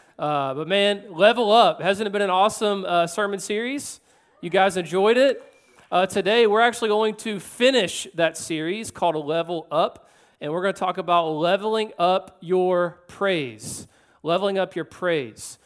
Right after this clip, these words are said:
And so if I've never met you before, my name is, uh, Matthew Weaver, one of the pastors. Glad you're here today. And, uh, we're gonna be in Psalm one fifty. Okay, if you wanna turn to Psalm one fifty, it's the very last psalm, uh, in the book of Psalms. Connect team's gonna come down.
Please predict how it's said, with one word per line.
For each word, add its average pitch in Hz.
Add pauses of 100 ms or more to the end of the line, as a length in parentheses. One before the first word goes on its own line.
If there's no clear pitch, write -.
(180)
And 151
so 156
if 151
I've 180
never 180
met 175
you 175
before, 175
my 160
name 165
is, 151
uh, 147
Matthew 151
Weaver, 156
one 147
of 139
the 131
pastors. 156 (380)
Glad 160
you're 156
here 156
today. 165 (300)
And, 143
uh, 147
we're 151
gonna 180
be 180
in 156
Psalm 185
one 208
fifty. 196
Okay, -
if 160
you 190
wanna 175
turn 185
to 165
Psalm 180
one 214
fifty, 196 (320)
it's 160
the 170
very 180
last 196
psalm, 185
uh, 151
in 175
the 180
book 175
of 165
Psalms. 170
Connect 185
team's 185
gonna 180
come 180
down. 175